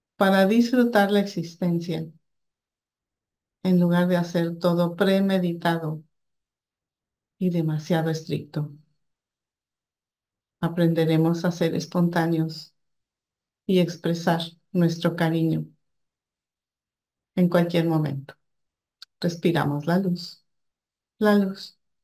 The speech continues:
la luz. Vamos restaurando control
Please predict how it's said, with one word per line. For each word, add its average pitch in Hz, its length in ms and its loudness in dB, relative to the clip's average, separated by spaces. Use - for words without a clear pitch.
la 190 200 2
luz. 180 400 -6
Vamos 208 300 4
restaurando 190 680 2
control 180 580 -2